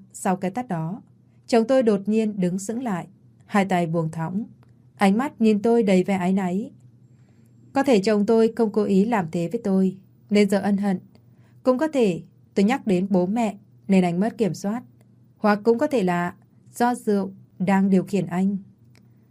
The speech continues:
Còn với tôi, dù bất cứ lý do nào, thì sự thật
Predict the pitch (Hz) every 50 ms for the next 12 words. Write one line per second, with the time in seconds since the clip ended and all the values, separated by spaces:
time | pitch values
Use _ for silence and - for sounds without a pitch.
0 | _ _ _ _ _ 180 170 165 160 156 165 156 156 160 190 190 185 185 185 185
1 | - - - _ _ _ _ _ _ _ - - 190 180 185 233 247 - - 196
2 | 185 196 208 196 190 190 233 220 220 214 185 170 170 165 160 160 - _ _ _
3 | - - _ - 247 226 233 247 226 - - 208 202